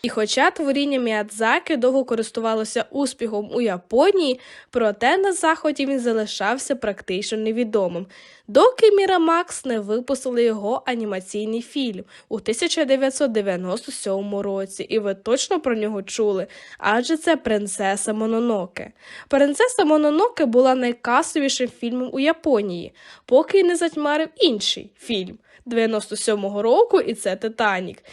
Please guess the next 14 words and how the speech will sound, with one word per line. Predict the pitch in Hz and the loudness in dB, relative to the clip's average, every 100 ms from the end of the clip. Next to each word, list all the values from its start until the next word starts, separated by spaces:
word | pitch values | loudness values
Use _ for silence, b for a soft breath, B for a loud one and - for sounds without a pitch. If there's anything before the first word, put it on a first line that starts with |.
| B B | B B
і | 254 | -4
першим | 233 220 220 302 - 240 | -2 2 2 2 -2 -2
анімаційним | 247 240 - - 233 233 233 | 0 0 -2 -4 -6 -4 -4
фільмом, | 226 294 285 247 208 | -4 -4 -2 -2 -4
який | 190 190 240 220 | -6 -6 -6 -6
отримав | 208 214 214 208 202 | -8 -4 -4 -4 -8
нагороду | 190 185 190 233 320 285 B B | -8 -8 -2 0 0 -4 B B
«Картина | - 240 226 202 196 208 | -4 -4 -4 -4 -4 0
року» | 226 233 202 - 175 202 | 4 4 2 -4 -8 -4
на | 214 | -2
японській | 202 196 220 247 330 - | -2 -2 -2 0 0 -2
церемонії | 330 320 302 285 294 294 285 285 | 0 0 0 2 2 2 -2 -6
вручення | 233 202 - 185 170 | -4 -6 -6 -8 -8
премії | - 196 190 196 196 | -8 -8 -8 -6 -8